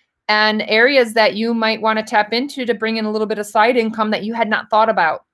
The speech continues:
And then some of you may have already identified an area that you wanna do this, but you're, you're within the steps. You're somewhere in that process. Maybe you're needing more mental toughness and grit. Maybe you're needing more motivation.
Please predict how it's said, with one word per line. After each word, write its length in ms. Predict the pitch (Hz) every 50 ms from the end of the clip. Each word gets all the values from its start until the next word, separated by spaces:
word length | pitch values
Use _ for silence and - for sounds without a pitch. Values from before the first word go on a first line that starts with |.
| _ _ _ _ _ _ _ _ _ _ _ _ _ _ _ _ _
And 180 | 214 214 214 220
then 140 | 220 220 214
some 260 | - - 254 262 294
of 160 | 294 269 226
you 220 | 233 240 226 190
may 180 | 185 220 220 214
have 180 | 233 233 220 202
already 480 | 202 202 208 196 214 240 294 349 339 294
identified 560 | 226 226 220 214 220 220 - 226 208 208 202
an 120 | 202 196
area 400 | - 196 208 202 202 202 202 202
that 160 | 196 202 143
you 100 | 185 208
wanna 220 | 196 202 196 190 185
do 240 | 175 202 254 294 262
this, 400 | 247 226 208 214 208 - - - _ _ _ _ _ _ _ _
but 240 | - 220 208 - 196
you're, 200 | 220 220 226 214
you're 260 | 143 170 208 220 214
within 300 | 208 226 226 220 220 208
the 80 | 202 196
steps. 440 | 202 - 220 196 165 - - -
You're 80 | - 196
somewhere 360 | 190 - - 226 220 220 214
in 100 | - 208
that 180 | 208 180 - -
process. 600 | - - 220 240 285 285 - 202 190 190 - 202
Maybe 240 | 202 202 208 233 214
you're 160 | 226 220 220
needing 280 | 220 226 233 254 240
more 200 | 226 202 196 196
mental 340 | 196 196 196 196 - - 196
toughness 480 | 196 - 202 185 - - 185 185 175 -
and 160 | 190 185 180
grit. 300 | - 185 185 175 - - - _
Maybe 260 | _ 190 196 196 196 208
you're 180 | 196 220 220
needing 320 | 220 220 233 247 247 233 220
more 160 | 214 202 196
motivation. 840 | 196 190 185 185 180 175 185 190 208 214 - - 185 170 175 175